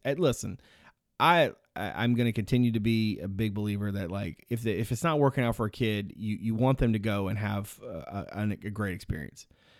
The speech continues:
You want them to get the best out of these years that they can, set themselves up for the best they can going forward. Uh,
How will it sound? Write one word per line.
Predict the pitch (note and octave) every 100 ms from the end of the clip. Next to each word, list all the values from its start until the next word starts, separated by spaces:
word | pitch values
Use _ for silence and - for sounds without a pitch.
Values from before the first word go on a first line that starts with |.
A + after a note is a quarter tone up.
| _ -
You | B2+
want | C#3+ C#3
them | C3+
to | A#2
get | A2+ A2
the |
best | G2+ G#2 G#2 -
out | G2+ G#2
of |
these | G#2 G2+ G2+
years | F#2+ G2+ G#2+
that | G2
they | F#2
can, | - D3 C#3+ C3+ C3 _ _ -
set | - C#3+
themselves | C#3 B2+ B2 A2+
up | A2+ -
for | A#2+ A2+ A2 G#2+ A#2+ -
the | A2
best | A#2+ A#2
they | A#2
can | - A#2 A2
going | G#2+ F#2
forward. | - C3 A#2+ A#2 A2+ - - _ _ _
Uh, | -